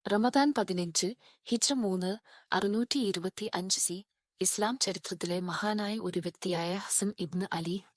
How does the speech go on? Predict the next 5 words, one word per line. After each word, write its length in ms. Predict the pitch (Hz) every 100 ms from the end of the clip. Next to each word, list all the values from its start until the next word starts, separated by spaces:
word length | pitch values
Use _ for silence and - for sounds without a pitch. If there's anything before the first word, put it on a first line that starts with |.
| 165
റ 40 | 165 - _ _ 180
ആ 140 | - _
ജനിച്ചു. 400 | - 165 - - 165 _ _ _ _ _ _ _ _ _ _ _ _ _ _ _ _ _ -
പ്രവാചകൻ 640 | 202 226 240 262 247 247
മുഹമ്മദ് 520 | 208 202 180 180 226